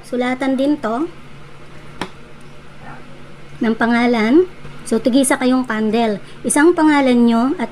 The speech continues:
isang pangalan niya. Tapos, isulat din ang obra sa rata, morium cata. Then, ibalot yung, or i-, i-paste yung isa pang picture. Tapat ng pangalan.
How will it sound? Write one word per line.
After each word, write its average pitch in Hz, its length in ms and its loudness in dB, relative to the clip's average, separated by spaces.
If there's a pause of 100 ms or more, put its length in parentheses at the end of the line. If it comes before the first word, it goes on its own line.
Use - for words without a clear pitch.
isang 240 240 0
pangalan 202 540 0
niya. 247 160 4 (640)
Tapos, 254 400 4
isulat 254 460 4
din 262 260 6
ang 262 320 2 (320)
obra 247 400 2
sa 247 160 0
rata, 214 400 0 (720)
morium 254 420 6
cata. 254 400 -6 (400)
Then, 240 160 4
ibalot 220 400 2
yung, 233 160 0 (400)
or 233 140 -2
i-, - 180 -6 (720)
i-paste 254 400 2
yung 262 160 -2
isa - 160 -8
pang 226 160 -6
picture. 226 480 -8 (3750)
Tapat 226 180 0
ng 226 240 2
pangalan. 208 640 0